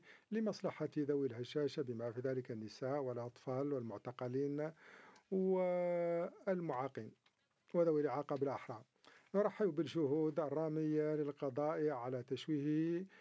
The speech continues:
الأعضاء التناسلية الأنثوية من خلال مبادرة الإفريقية لإيجاد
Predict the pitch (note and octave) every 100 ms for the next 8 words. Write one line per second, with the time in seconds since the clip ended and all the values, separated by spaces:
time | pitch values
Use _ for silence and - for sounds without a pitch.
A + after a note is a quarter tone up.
0 | - - D#3 C#3+ C3+ D3+ C3 D3 D3+ C#3+
1 | D3 C#3+ D3 C3 C3 A#2 - C#3+ E3 D#3+
2 | C3+ C3+ B2 - C3 C3 C3+ C#3 C#3+ E3
3 | C3 C3 C3 C#3+ C#3 D3 B2+ - C3+ C#3+
4 | C#3+ D3+ F#3 - - - _ C#3+ D#3+ F#3
5 | D#3+ B2 C#3 C#3+ C3 C3+ C#3